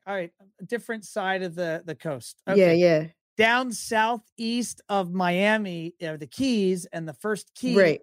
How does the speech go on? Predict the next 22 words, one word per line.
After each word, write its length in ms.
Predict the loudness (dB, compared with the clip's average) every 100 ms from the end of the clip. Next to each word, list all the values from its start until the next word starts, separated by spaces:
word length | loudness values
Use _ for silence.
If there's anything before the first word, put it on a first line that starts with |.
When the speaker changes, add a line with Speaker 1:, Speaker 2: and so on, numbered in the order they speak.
| -10
Speaker 1:
is 120 | -18
Key 220 | -4 -2
Largo. 380 | 0 -2 -6 -14 _ 4
Speaker 2:
Yeah, 200 | 4 4 0
n-, 200 | 0 2
well, 180 | 4 4
not, 280 | 4 0 -4 -6
I'm 140 | -2 0
not 200 | 0 -2
there. 260 | -6 -8 _
I'm 200 | 0 2
Speaker 1:
You're 60 | 4
not 240 | 2 0
Speaker 2:
further 40 | -2
Speaker 1:
there. 280 | -4 -4 -4
Speaker 2:
<laughs> 140 | 2
No. 240 | 4 4 4 4 2 2 -2 -2 -10 -10 -14 -16 _ -20 -20 _ _
Speaker 1:
Awesome, 540 | -4 -2 -4 -10 -10 -10
awesome. 400 | -4 -4 -4 -8 0
All 80 | 0
right, 160 | 2
well, 300 | 2 0 -2